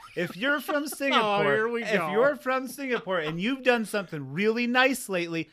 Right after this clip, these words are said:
Speaker 1: you want a humble brag, send it to us, and we'll say that we did it, but we'll put it on the podcast.
Speaker 2: <laughs> No, we'll say you did it.
Speaker 1: And then
Speaker 2: I looked up where Singapore is.
Speaker 1: Oh, God. We
Speaker 2: <laughs>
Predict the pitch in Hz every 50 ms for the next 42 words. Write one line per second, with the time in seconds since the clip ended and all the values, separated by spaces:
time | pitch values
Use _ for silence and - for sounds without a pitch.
0 | _ _ - 139 165 196 202 208 208 220 226 214 202 240 262 254 233 226 175 147
1 | 165 165 160 165 160 _ _ _ - - - 170 170 185 196 220 220 214 - 233
2 | - 233 254 233 220 - - - _ _ _ - 127 123 113 110 113 131 175 196
3 | 220 214 - - 240 240 240 220 185 180 185 247 311 339 233 185 151 143 151 170
4 | - - _ _ _ - 147 139 139 135 131 - - 196 208 220 208 214 202 196
5 | 196 180 - 175 147 123 120 - - - 403 - 1077 1077 - 1077 - - 285 208
6 | - - 220 269 269 277 277 262 254 254 269 285 277 - - 233 233 233 226 202
7 | 196 202 233 302 320 285 190 139 143 127 117 113 143 185 254 - - 139 143 165
8 | 202 240 285 254 196 180 190 214 165 - - - 87 - - - - - _ -
9 | 269 302 302 254 208 220 240 - - 269 285 285 - - 294 294 294 - 285 277
10 | 277 285 285 - 277 277 277 269 240 175 139 127 131 135 143 156 165 160 143 127
11 | 117 - - 113 143 139 139 139 139 135 - 147 135